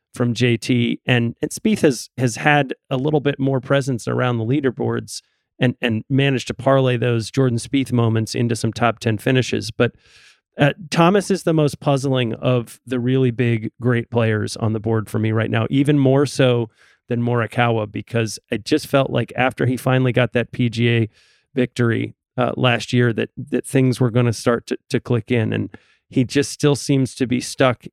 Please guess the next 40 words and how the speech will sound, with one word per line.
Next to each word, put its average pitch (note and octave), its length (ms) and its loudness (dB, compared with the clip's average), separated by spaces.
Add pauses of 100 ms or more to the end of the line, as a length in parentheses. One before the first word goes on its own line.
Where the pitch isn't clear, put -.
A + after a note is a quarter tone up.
in A2+ 340 0 (540)
putting C3 340 4
together B2 560 0
all A2+ 240 0
phases G#2+ 460 -4
of G#2+ 100 -6
the G#2 80 -6
game. G#2+ 320 -2
So C3 200 2 (200)
that E3 340 0
is D3+ 440 0
the C3+ 180 -4
story B2 640 0 (360)
for C3 140 -2
me B2 160 2
this A2+ 280 -2
week. B2 220 0
It's, - 260 -8
it's - 200 -2
one C#3 280 4
of D3 80 4
those B2+ 280 0
three, B2+ 320 0
and, C3 220 -2
and C#3 100 2
I C#3 60 2
know D3+ 200 4
I'm C#3 100 4
not C3 160 0
talking B2+ 260 0
about A#2 220 0
Matt's A#2+ 260 -2
Fitz-, - 240 -10 (220)
Matt A#2+ 240 0
Fitzpatrick A#2 600 -2
here. A#2 320 0 (420)
Um, A#2 340 2
he, C#3 360 2
he F3 240 0
too, D3+ 420 2